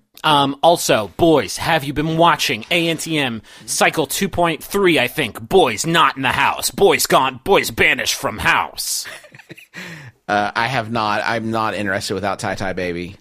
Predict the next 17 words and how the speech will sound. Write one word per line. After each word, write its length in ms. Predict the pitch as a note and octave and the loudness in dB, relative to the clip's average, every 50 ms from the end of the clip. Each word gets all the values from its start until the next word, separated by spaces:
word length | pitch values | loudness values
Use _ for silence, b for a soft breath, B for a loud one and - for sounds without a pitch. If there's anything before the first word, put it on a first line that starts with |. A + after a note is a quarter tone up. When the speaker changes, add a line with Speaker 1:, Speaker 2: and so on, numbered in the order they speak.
| _ | _
Speaker 2:
Not, 420 | - - G#2 F2 G2 - - E2+ F#2+ | -8 -4 -2 -2 -2 -2 -4 -6 -6
not 340 | G#2 A2 G#2+ G#2 G#2+ G2 F2 | -4 -4 -2 -2 -2 -4 -4
interested 480 | G2 F2+ F2 F2+ F2 - - F2+ F2 | -6 -6 -6 -6 -6 -8 -10 -12 -10
at 140 | F2 E2+ F2 | -8 -6 -6
all. 160 | E2 - - | -4 -4 -4
Speaker 1:
It's, 160 | - - - | -4 -2 0
uh, 40 | A4+ A#4 A#4 A#4+ B4 B4 | 0 2 4 4 4 2
it's 120 | B4 B4 - - - | 0 -2 -6 -12 -14
pretty 380 | - - - D#4 G4 A4+ A4+ B4 - - - | -12 -8 -4 0 0 0 0 -2 -6 -4 0
fucking 300 | B4+ B4+ B4 - B4 B4 - | 0 2 2 0 -2 -4 -4
fresh. 840 | - - - B4+ B4+ B4 A4+ A#4 - - - - - - - - _ _ _ | -4 0 4 4 6 6 6 4 2 0 0 -2 -2 -4 -8 -12 _ _ _
Speaker 2:
How, 380 | - - - C3 C3+ B2+ B2+ B2 - | -6 0 0 0 0 0 -6 -10 -6
m-, 120 | C3 C3+ | -4 -2
how 260 | C3 F2+ - - C#3 | -2 -2 0 0 -2
present 400 | C3+ - - C#3+ C3+ B2+ B2 G#2+ | 0 0 0 0 0 0 -2 -6
is 80 | G#2+ G#2 | -6 -4
Tyra? 400 | - C3 B2 B2+ G2+ C#2 - - | -2 0 0 0 0 -2 -6 -12